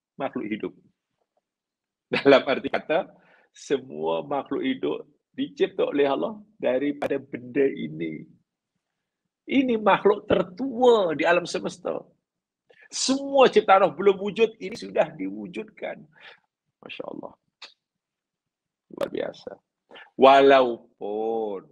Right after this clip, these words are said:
ada ulama tafsir dahulu, zaman sekarang yang memahami, bila Allah kata, "Kami ciptakanlah makhluk yang ber-, berjalan dengan dua kaki, empat kaki, melata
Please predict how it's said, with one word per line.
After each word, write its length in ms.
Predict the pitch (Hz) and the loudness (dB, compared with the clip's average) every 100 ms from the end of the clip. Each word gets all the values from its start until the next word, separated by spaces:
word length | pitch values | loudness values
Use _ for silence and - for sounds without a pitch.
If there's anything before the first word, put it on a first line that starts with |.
| - | -4
ada 400 | 143 156 156 139 | -2 2 0 0
ulama 480 | 127 117 117 117 - | -4 -6 -6 -12 -12
tafsir 400 | 117 - 110 98 | -14 -12 -14 -12
dahulu, 880 | 90 98 92 92 92 98 107 143 | -12 -12 -10 -10 -8 -8 -6 -6
zaman 240 | 151 107 104 | -6 -10 -10
sekarang 260 | 117 127 | -8 -6
yang 160 | 131 123 | -6 -8
memahami, 1120 | 117 113 101 98 92 92 92 95 104 123 190 - - - - - _ _ _ _ _ _ - | -8 -10 -10 -10 -12 -18 -18 -12 -8 -8 -10 -16 -20 -20 -20 -20 _ _ _ _ _ _ 2
bila 320 | 131 135 123 | 6 8 8
Allah 360 | 143 180 156 - | 6 6 0 -2
kata, 720 | 151 - 156 147 151 156 - _ _ _ _ _ _ _ _ _ | -6 -4 -6 -4 -4 -8 -14 _ _ _ _ _ _ _ _ _
"Kami 160 | - - | -20 -14
ciptakanlah 920 | 135 - 170 - 165 156 156 156 151 | -14 -6 -4 -2 0 0 0 -2 -4
makhluk 400 | 151 156 160 160 | -4 -8 -6 -6
yang 240 | 143 135 113 | -4 -8 -8
ber-, 680 | 92 92 90 87 87 85 - - - _ _ 87 | -14 -14 -14 -16 -18 -20 -20 -20 -20 _ _ -16
berjalan 560 | 87 135 160 160 156 | 0 2 6 6 4
dengan 240 | 151 123 107 | 0 -10 -8
dua 240 | 113 120 - | -4 -4 2
kaki, 760 | 156 151 - 156 160 160 - _ | 2 2 -4 -6 -6 -8 -12 _
empat 160 | - - | -14 -10
kaki, 720 | 123 160 160 - 151 156 160 120 | -2 0 0 -4 -8 -8 -8 -10
melata 680 | 104 127 165 - 156 156 | -4 -2 -2 -4 -8 -8